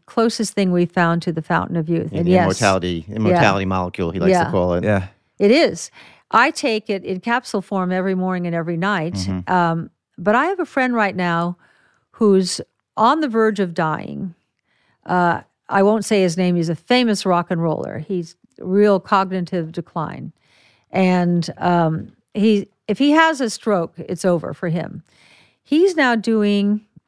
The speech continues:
Speaker 1: heavy duty N A D, uh, six to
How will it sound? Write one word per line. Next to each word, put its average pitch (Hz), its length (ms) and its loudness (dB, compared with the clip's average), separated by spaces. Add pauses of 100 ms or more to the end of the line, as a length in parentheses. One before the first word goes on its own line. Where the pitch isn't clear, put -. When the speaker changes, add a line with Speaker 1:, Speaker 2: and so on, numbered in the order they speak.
(140)
Speaker 1:
heavy 214 320 2
duty 196 400 2
N 185 160 2
A 180 140 4
D, 170 420 2 (680)
uh, 185 380 2
six - 380 -4
to - 80 -2